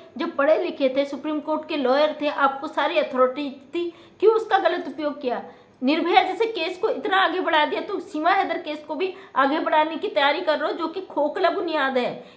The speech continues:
ये महिला कैसे entry कर गई, इसका लक्ष्य क्या है, इसका मकसद क्या है, हमारे देश के प्रत्येक नागरिक को ये आज जानना बहुत ज़रूरी है। ये इस तरीके से entry करी है और वो भी इनलीगल।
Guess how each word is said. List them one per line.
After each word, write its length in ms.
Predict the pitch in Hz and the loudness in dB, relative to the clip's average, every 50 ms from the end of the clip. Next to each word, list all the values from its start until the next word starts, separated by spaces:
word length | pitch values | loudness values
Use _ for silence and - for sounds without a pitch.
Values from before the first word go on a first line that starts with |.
| - - | -6 -4
ये 80 | 269 302 | -2 0
महिला 400 | 302 294 277 277 294 311 339 381 | 0 2 2 2 2 2 2 2
कैसे 440 | 349 - - - 302 302 - - | 0 0 -2 0 -2 0 0 -2
entry 260 | 440 381 359 - 370 381 | -4 -4 -4 -6 -4 -2
कर 180 | - 330 302 | 0 0 0
गई, 120 | 277 294 - | 0 0 -4
इसका 240 | 359 - - 359 | -4 -2 -2 -2
लक्ष्य 400 | 349 311 294 302 - - - - | 0 2 0 0 0 -2 -6 -10
क्या 160 | 359 - 320 294 | -6 -2 0 0
है, 80 | 294 | 0
इसका 180 | 294 294 - 285 | 0 0 -2 -2
मकसद 480 | 254 285 - - - 453 - - 370 | -2 -2 -4 -4 -6 -6 -6 -6 -4
क्या 160 | - 381 285 277 | -2 0 2 2
है, 180 | 247 220 220 - - - - - | 0 0 -4 -10 -16 -20 -12 -6
हमारे 300 | - 240 262 285 302 285 | -2 0 2 2 2 0
देश 240 | 269 254 294 311 311 - | 0 -2 -4 -6 -6 -6
के 60 | - | -8
प्रत्येक 420 | 285 294 262 - 330 302 302 - 320 | -8 -8 -8 -6 -4 -4 -4 -2 -2
नागरिक 460 | 277 240 254 302 285 269 269 269 - | 0 0 2 2 2 0 -2 -2 -2
को 80 | 339 | 2
ये 180 | 294 285 285 285 | 4 4 4 4
आज 280 | - 247 254 - 226 - | 4 2 2 2 0 2
जानना 340 | - 240 240 254 269 277 | 2 2 2 2 0 -2
बहुत 340 | 262 220 226 220 277 262 - | -4 -4 -4 -2 -2 0 4
ज़रूरी 340 | 277 254 254 254 220 226 214 | 4 4 4 4 2 -2 -4
है। 300 | 196 190 190 - - - - - _ _ _ - 233 | -4 -6 -8 -10 -16 -20 -20 -20 _ _ _ -10 -10
ये 60 | 254 | -4
इस 240 | - 302 311 330 302 | -2 -2 -2 0 0
तरीके 300 | 381 359 392 - 359 370 | 0 0 0 0 -2 -2
से 120 | 349 381 | -2 -2
entry 400 | 349 - 277 262 262 262 311 381 | -2 -2 0 0 0 0 -2 0
करी 260 | 370 330 311 294 302 | 2 2 2 2 2
है 240 | 311 320 285 - - - - - - | 0 -2 -2 -4 -6 -12 -20 -2 4
और 280 | - - - 381 - - | 6 6 6 4 2 2
वो 100 | 285 302 | 2 4
भी 120 | 311 311 427 | 4 4 4
इनलीगल। 680 | - - 302 302 330 320 339 330 330 339 330 381 370 | 4 2 0 0 0 -2 -2 0 2 2 4 2 2